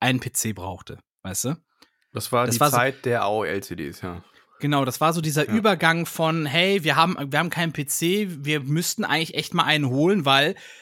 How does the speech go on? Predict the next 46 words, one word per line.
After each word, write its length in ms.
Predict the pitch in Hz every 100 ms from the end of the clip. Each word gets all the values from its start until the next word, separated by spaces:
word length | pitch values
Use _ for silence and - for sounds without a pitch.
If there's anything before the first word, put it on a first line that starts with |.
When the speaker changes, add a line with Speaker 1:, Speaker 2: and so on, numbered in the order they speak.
| -
Speaker 1:
die 80 | 143
Kinder 340 | 127 160 175 165
brauchen 320 | 135 147 143
den 120 | 139
auch 200 | 90 160
später 440 | - - 220 202 190
in 80 |
der 120 | 202 190
Schule, 420 | - 202 208 196
bliblablub.“ 520 | 156 175 175 139 117
Diese 220 | 160 202
Zeit 340 | - 156 160 -
war 100 | 98
das 220 | 90 -
quasi, 340 | - 95 95 101
ne? 120 | 131
Und, 120 | 143
„Oh, 160 | 147 175
da 100 | 143
gibt's 180 | 139 -
jetzt 140 | 113
Internet, 460 | 151 190 202 202 180
ich 80 |
hab 120 | 147 -
gehört, 200 | 139 143
da 60 |
kann 180 | 143 139
man 140 | 127 117
nackte 280 | 120 -
Frauen 460 | 107 - 117 170 202
sehen.“ 460 | 190 214 226 226 -
<laughs> 1120 | 208 _ _ - 831 - - - 330 339 285
Das 160 | 156 160
war 80 | -
Speaker 2:
Das 60 |
war 120 | 165
Speaker 1:
genau 20 | 185
Speaker 2:
noch 80 |
Speaker 1:
diese 40 | 196
Speaker 2:
davor, 200 | 151 143
Speaker 1:
Zeit. 240 | 190 160
Speaker 2:
glaub 220 | 117 73
ich. 120 | 85 123
Internet 280 | 135 147
kam 140 | - 147
später. 600 | - 139 143 - 76 92